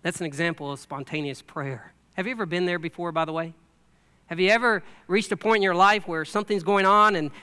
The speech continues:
you're worried about what's gonna take place and you don't know how to face it, you don't know how to deal with it? And what do you do? You shout to God right in the midst of your situation. Have you been there before? Man, I have. Let me tell you when. I love to tell this story,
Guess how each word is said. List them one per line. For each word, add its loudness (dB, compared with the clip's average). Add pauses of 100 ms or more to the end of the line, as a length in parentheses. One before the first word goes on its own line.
you're 0
worried 4
about 4
what's -2
gonna 0
take 0
place 2
and 0
you 0
don't 2
know 4
how 4
to 0
face 0
it, -2
you -2
don't 2
know 2 (140)
how 4
to 2
deal 4
with 2
it? -2 (560)
And 2
what 4
do 4
you 0
do? 4
You -2
shout 2
to -8
God 6
right 4 (320)
in 0
the 4
midst -2 (160)
of 2
your -2
situation. -6 (320)
Have -14
you -6
been 2
there 4
before? -6 (1200)
Man, -2
I 2
have. -4 (1200)
Let -8
me -6
tell -6
you -4
when. -6 (800)
I -10
love -8
to -16
tell -10
this -12
story, -16